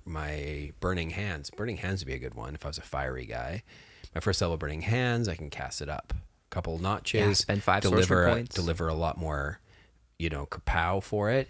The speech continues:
Speaker 1: and then I
Speaker 2: Yeah.
Speaker 1: can still throw my meta magic on it to, uh, to be careful about who I hit. I could maybe extend the range of it. Gosh, that would be huge.
Speaker 2: Well, that's a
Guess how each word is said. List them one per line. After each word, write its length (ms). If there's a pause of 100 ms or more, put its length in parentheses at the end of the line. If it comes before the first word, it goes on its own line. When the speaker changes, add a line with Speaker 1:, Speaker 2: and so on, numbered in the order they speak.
Speaker 1:
and 120
then 80
I 40
Speaker 2:
Yeah. 80
Speaker 1:
can 100
still 280
throw 280
my 120
meta 220
magic 460
on 160
it 260 (280)
to, 500 (580)
uh, 460 (320)
to 100
be 80
careful 400
about 220
who 240
I 120
hit. 360
I 100
could 140
maybe 220
extend 380
the 60
range 240
of 60
it. 120
Gosh, 360
that 140
would 100
be 80
huge. 460
Speaker 2:
Well, 280
that's 240
a 180